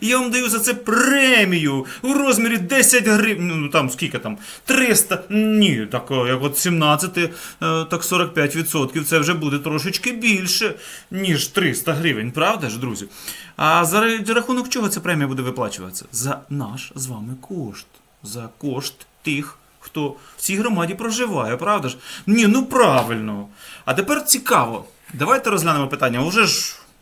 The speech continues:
все вирішили, да? Назначили нам заробітну плату, премію,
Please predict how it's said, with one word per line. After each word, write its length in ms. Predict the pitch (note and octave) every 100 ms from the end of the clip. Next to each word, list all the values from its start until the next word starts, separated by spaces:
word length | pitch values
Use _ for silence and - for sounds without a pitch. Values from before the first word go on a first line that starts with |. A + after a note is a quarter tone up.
| -
все 340 | - G3 D3
вирішили, 500 | A#2 C#3+ A2 - G#2+
да? 160 | G3 A#3+ - -
Назначили 600 | B3+ G#3 A3+ E3+ E3 C3+
нам 180 | B2+ A#2+
заробітну 560 | C#3 C4 A#3 A3+ A3
плату, 480 | G3+ G3 E3+ E3 D#3+ - -
премію, 680 | - B3+ B3 A#3 G#3 G3+ G3